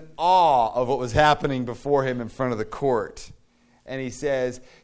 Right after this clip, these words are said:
"Can we terminate such a love as this?" He then paroled the woman to her husband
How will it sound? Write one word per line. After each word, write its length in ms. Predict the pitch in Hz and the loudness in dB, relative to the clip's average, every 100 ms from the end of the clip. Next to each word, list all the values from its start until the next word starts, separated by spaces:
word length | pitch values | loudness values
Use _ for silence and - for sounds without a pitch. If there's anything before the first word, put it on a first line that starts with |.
| - | -10
"Can 280 | 170 156 160 | -6 -4 -2
we 220 | 202 202 | -2 -2
terminate 720 | 208 - 196 170 151 135 135 | -4 0 0 0 -2 -4 -6
such 340 | - - 151 156 | -8 -6 -4 -2
a 80 | |
love 260 | 143 135 135 | 0 2 2
as 200 | 127 87 | -2 -6
this?" 500 | 107 80 - - - _ _ _ _ _ _ _ _ _ _ _ _ _ _ _ _ - | -10 -10 -12 -12 -16 _ _ _ _ _ _ _ _ _ _ _ _ _ _ _ _ -20
He 120 | - 123 | -12 -8
then 280 | 135 135 | -6 -6
paroled 680 | 127 - 120 120 185 214 196 | -8 -6 -4 2 6 6 4
the 80 | 135 | -2
woman 480 | 113 110 107 107 101 | -2 -4 -4 -8 -10
to 480 | - 175 196 226 - - _ _ _ | -6 -4 -4 -6 -10 -20 _ _ _
her 160 | 170 151 | -8 -6
husband 580 | 98 85 85 78 82 | -8 -10 -18 -20 -20